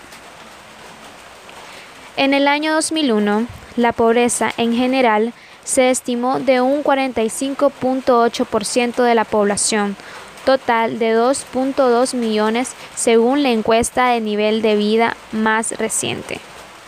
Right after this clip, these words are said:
Para el dos mil cinco, se estima que la pobreza en general en Nicaragua aumentó hasta un cuarenta y ocho punto tres por ciento de la población total de cinco punto un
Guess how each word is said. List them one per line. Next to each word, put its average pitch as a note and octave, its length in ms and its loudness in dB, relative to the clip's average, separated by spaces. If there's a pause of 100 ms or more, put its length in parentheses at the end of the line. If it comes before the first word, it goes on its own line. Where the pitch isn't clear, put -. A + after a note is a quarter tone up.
(1600)
Para C4+ 340 4
el C#4 80 -2
dos C4 240 0
mil D4+ 180 -2
cinco, A3+ 520 0
se - 180 0
estima D4+ 520 0
que D4+ 180 2
la C#4+ 100 4
pobreza A3 640 0
en A#3 200 -2
general A#3 640 0
en G#3+ 220 -6
Nicaragua G#3+ 600 0 (400)
aumentó B3 720 2
hasta B3 420 0
un C#4+ 260 -2
cuarenta A#3 560 -2
y A3+ 80 2
ocho C4 300 2
punto D4+ 540 0
tres B3+ 360 2
por G#3+ 220 -2
ciento A#3 540 -2 (320)
de A#3 200 2
la A3+ 100 4
población A3+ 720 -2
total A#3 540 0
de G#3 180 -2
cinco C#4+ 540 -2
punto C4 480 -2
un C4 200 -2